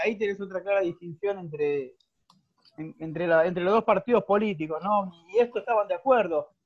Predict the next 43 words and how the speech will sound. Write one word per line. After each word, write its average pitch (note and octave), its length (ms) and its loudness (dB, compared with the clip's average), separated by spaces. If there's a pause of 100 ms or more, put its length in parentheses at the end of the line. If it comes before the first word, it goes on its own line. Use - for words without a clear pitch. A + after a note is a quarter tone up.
(140)
Yo, A3+ 320 0 (140)
ah, G3+ 140 10
bueno, F#3+ 340 4
eso E3+ 160 -2
te D3 80 -6
iba D3+ 80 0
a - 20 4
decir, C3+ 220 -6
que D#3+ 240 -6 (500)
yo B3+ 140 2
converso A#3+ 480 4
con E3 260 0
algunos F3 520 0 (160)
amigos D#3 640 -4
peronistas, F#3 760 0 (500)
eh, C#3 240 -8
porque C#3+ 380 -6 (160)
yo F3+ 120 -2
a - 20 2
diferencia F#3 500 -2
de, C#3+ 440 -2
de C#3+ 120 -8
Guillote F3 380 -4
Moreno, G3 580 2 (500)
eh, D3+ 120 -10
puedo G3 240 4
tener F#3 220 0
más F#3+ 160 4
de F3 60 -2
un E3 60 -4
amigo E3+ 240 -2
peronista, E3 380 -2
viste D#3+ 180 -6
que E3 60 -6
el D#3 80 -6
peronista D#3+ 360 -8
no D#3 100 -10
puede D#3+ 160 -6
tener D#3+ 120 -10
un E3+ 120 -10
amigo E3 280 -10
radical. F#3 520 -2 (680)
<laughs> B3 880 -4